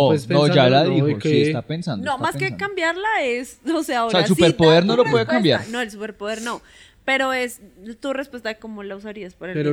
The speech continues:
Speaker 1: hubieran
Speaker 3: los demás.
Speaker 1: especificado en el contrato que era algo así y uno dice, bueno, ya diferente. Pero es que para teletranspo-, teletransportar a la gente.
Speaker 3: Bueno, pero entonces ahí voy a tomar lo que acaba Pipe de decir
Speaker 2: Nos
Speaker 3: para
Speaker 2: puede,
Speaker 1: Uy,
Speaker 2: puede,
Speaker 1: podría
Speaker 2: puede servir.
Speaker 1: teletransportarlas de una vida triste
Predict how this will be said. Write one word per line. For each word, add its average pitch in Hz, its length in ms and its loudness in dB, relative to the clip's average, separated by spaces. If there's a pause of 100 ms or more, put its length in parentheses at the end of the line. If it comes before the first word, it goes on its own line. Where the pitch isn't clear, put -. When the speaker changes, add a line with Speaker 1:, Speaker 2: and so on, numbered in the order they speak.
Speaker 1:
hubieran 143 160 -2
Speaker 3:
los 160 80 -6
demás. 185 160 -4
Speaker 1:
especificado 170 340 -6
en 147 100 -4
el 156 100 -8
contrato 170 440 -8
que 180 140 -6
era 151 100 -4
algo 156 200 -6
así 170 140 -6
y 170 340 -6
uno 156 180 -6
dice, 156 240 -6
bueno, 180 260 -8
ya 113 180 -8
diferente. 165 600 -10 (500)
Pero 127 160 -4
es 117 80 -6
que 139 120 -4
para 156 240 -4
teletranspo-, 143 520 -8
teletransportar 135 680 -10
a 143 60 -10
la 165 120 -10
gente. 147 360 -14 (160)
Speaker 3:
Bueno, 226 360 -8
pero 285 140 0
entonces 277 280 -12
ahí 320 160 -6
voy 226 180 -4
a 214 80 -8
tomar 247 360 -6
lo 220 140 -8
que 226 100 -8
acaba 202 380 -6
Pipe 208 260 -12
de 214 60 -10 (100)
decir 247 260 -4
Speaker 2:
Nos 170 300 2
Speaker 3:
para 233 140 -2
Speaker 2:
puede, 185 320 2
Speaker 1:
Uy, 156 200 2
Speaker 2:
puede, 196 220 4
Speaker 1:
podría 135 240 0
Speaker 2:
puede 190 220 4
servir. 170 300 4
Speaker 1:
teletransportarlas 127 720 -2
de 143 180 -2
una 120 260 -6
vida 123 300 -4
triste 143 480 -10